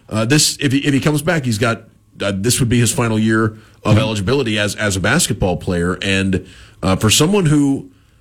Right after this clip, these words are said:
Speaker 1: yeah, I, th-, I think people talk about Jalen as, you know, a guy with pro potential and pro elements to his game. I don't know if it's prototypical N B A size, right? I think that's something that's kinda holding him back,
Speaker 2: Sure.
Speaker 1: depending on what position you view him at. But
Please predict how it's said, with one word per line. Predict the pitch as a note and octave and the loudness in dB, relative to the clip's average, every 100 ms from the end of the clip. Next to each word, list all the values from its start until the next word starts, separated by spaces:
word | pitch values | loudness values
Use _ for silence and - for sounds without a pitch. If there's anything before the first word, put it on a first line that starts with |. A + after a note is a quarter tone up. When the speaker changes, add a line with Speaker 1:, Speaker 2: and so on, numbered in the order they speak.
| _ _ - | _ _ -8
Speaker 1:
yeah, | D3 | -4
I, | |
th-, | - - | -4 -4
I | |
think | G#2 F#3+ | -2 0
people | - C#4+ | 0 -2
talk | F#3 E3+ F#3+ | 0 0 0
about | D#3 A2 | 0 2
Jalen | A2+ E3+ D3+ A2+ G#2 | 2 2 2 0 -2
as, | A2 G#2+ G#2+ G#2 G2+ - - - - - | -2 0 2 2 0 -2 -6 -20 -20 -4
you | A#2 | 0
know, | A2+ | 2
a | |
guy | A#2+ | 4
with | A#2+ G#2+ | 2 0
pro | - A2+ D3 | -2 0 0
potential | D3+ - C#3 E3+ - E2 E2 - | 0 -2 -2 -2 -2 -4 -4 -4
and | G2 G2 G2 F#2+ - - | -2 0 0 -4 -6 -2
pro | B2 B2+ C3 | 2 2 0
elements | A2 C#3 C3 A#2 - | 0 0 0 0 0
to | B2 | 2
his | A2+ F#2 | 2 0
game. | A2+ D3+ G2+ F#2 G#2+ - - - - | 0 0 0 -2 -6 -8 -20 -14 -2
I | |
don't | C#3+ | 2
know | D#3+ | 2
if | C3 | 0
it's | - | -4
prototypical | - D3 B2+ - A#2+ A#2+ | -2 0 0 -2 -4 -4
N | A2+ | -2
B | A2 G2+ | 0 0
A | |
size, | - G#2+ F2+ D2 D2+ - | 0 -2 -2 -4 -4 -2
right? | F#2+ G2+ | 0 0
I | G2+ | 0
think | G2+ | 0
that's | F#2+ | 0
something | - D#2+ | -2 -2
that's | F2+ | -2
kinda | G2 F#2 | -2 0
holding | F#2 F#2 | 0 -2
him | E2+ | 0
back, | F2+ F2 - - | 0 -2 -8 -6
Speaker 2:
Sure. | - F#2+ E2 F2 D2 | 0 2 2 -2 -6
Speaker 1:
depending | - - A2+ | -4 -2 0
on | G#2 | -2
what | G#2 | -2
position | G#2+ F#2+ G2+ G2+ F2+ E2 - - | -2 -2 -2 -2 -4 -8 -16 -6
you | G2+ | -2
view | F#2+ A2 A#2+ | 0 2 0
him | G2 | 0
at. | F2+ - | -4 -4
But | - F2+ | -2 -4